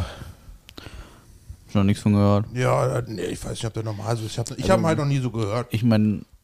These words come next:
Speaker 1: dadurch, dass wir jetzt hier sitzen und hier diese Folge aufnehmen, ist hier
Speaker 2: Ja.
Speaker 1: noch keine Atomrakete runtergekommen. Wollen wir auch nicht hoffen. Ansonsten finde ich das, es gibt, es, es gab so zwei, drei Situationen in meinem näheren Umfeld, wo ich echt, wo ich mir dachte so,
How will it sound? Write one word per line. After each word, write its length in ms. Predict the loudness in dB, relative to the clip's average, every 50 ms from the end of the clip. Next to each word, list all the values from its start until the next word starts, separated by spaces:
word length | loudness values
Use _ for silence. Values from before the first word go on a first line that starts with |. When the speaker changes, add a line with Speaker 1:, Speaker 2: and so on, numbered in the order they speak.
| -20 -20 _ -16 -16 -16 -18 -20 _ -2 2
Speaker 1:
dadurch, 240 | 4 4 4 4 4
dass 160 | 2 4 4
wir 60 | 4
jetzt 100 | 2 4
hier 100 | 4 6
sitzen 500 | 6 6 6 6 4 2 2 4 2 2
und 200 | 0 -2 -2 0
hier 100 | 2 2
diese 220 | 4 4 2 2 4
Folge 260 | 6 6 8 8 8
aufnehmen, 380 | 6 6 4 4 4 4 2
ist 140 | 0 0 2
hier 60 | 4 4
Speaker 2:
Ja. 40 | 4
Speaker 1:
noch 120 | 4 4
keine 220 | 4 4 4 4 4
Atomrakete 520 | 2 4 4 4 4 4 2 2 2 2
runtergekommen. 720 | 2 2 2 2 0 0 0 0 0 0 2 0 0 -2 -6 _ _ _ _ _ _ _ _ _ _ _ _ _ _
Wollen 140 | 0 2 4
wir 60 | 4
auch 80 | 4 2
nicht 160 | 2 2 4
hoffen. 400 | 4 2 4 2 0 0 0 -2 -6 -12 -20 _ _ _ _ _ _ _ _ _ _ _ _ _ _ _ _ _ _
Ansonsten 680 | -2 0 0 0 0 0 0 2 2 2 2 0 -2
finde 180 | 0 0 2 4
ich 60 | 4
das, 380 | 4 4 2 0 -4 -8 -8 -10 -14 -20 -20 -20 -20 -20 -20 -18 -16 -16 -16 -18 -20 _ -20 -20 _ _ _ _ _ _ -20 -20 -20 -14 -4 -2
es 160 | -2 2 2
gibt, 240 | 2 0 2 0 0
es, 160 | 0 2 2
es 180 | 2 0 4 6
gab 220 | 6 6 6 6
so 140 | 2 2 2
zwei, 300 | 2 4 6 8 8 8 8
drei 380 | 8 8 8 8 6 6 2 -2 -6 -12 -12 -12 -14 -12 -8 -6
Situationen 640 | -6 -2 2 2 2 2 2 2 4 4 4 4 2
in 80 | 4 6
meinem 220 | 6 6 6 6
näheren 260 | 6 6 6 6 4 4
Umfeld, 480 | 2 0 2 4 4 4 4 4 2
wo 80 | 0 0
ich 160 | 0 0 0
echt, 360 | 0 0 0 -2 -4 -6 -6
wo 60 | -6 -4
ich 100 | -4 -2
mir 80 | 0
dachte 300 | 0 0 0 -2 -4 -8
so, 360 | -6 -2 0 0 0 0 -2